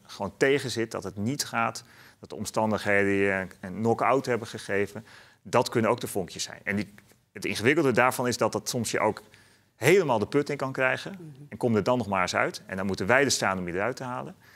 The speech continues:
Speaker 1: We moeten helpen, alles wat we kunnen. En soms kan dat ook een vonkje zijn waardoor je juist zelf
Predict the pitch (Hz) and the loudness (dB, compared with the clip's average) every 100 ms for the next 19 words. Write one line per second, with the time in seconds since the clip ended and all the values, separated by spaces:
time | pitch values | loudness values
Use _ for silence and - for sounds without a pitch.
0 | _ _ 87 95 87 107 123 170 - _ | _ _ -8 -4 2 2 2 -4 -14 _
1 | - 123 123 104 - - 127 175 - - | -2 0 0 -2 -10 -8 -8 -8 -16 -20
2 | _ _ _ _ _ _ - 113 165 165 | _ _ _ _ _ _ -6 2 4 4
3 | - 156 143 156 151 165 156 143 143 139 | 2 2 4 2 2 0 2 4 4 4
4 | 131 131 131 131 127 180 151 - - | 4 4 6 6 6 6 4 2 -4